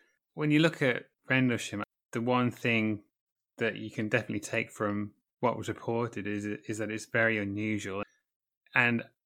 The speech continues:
the explanations that have been offered up so far tend to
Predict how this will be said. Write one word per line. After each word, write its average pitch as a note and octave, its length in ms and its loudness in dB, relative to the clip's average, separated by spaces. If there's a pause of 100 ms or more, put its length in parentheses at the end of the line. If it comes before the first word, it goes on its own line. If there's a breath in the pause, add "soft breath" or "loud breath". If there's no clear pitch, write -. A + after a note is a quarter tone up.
(200)
the B2+ 220 2
explanations C3 840 2
that A#2+ 80 0
have A2 80 -2
been A#2 100 0
offered A#2 240 -2
up G#2+ 120 -6
so C3+ 320 0
far G2 440 -6
tend A#2 420 0
to G2 500 -4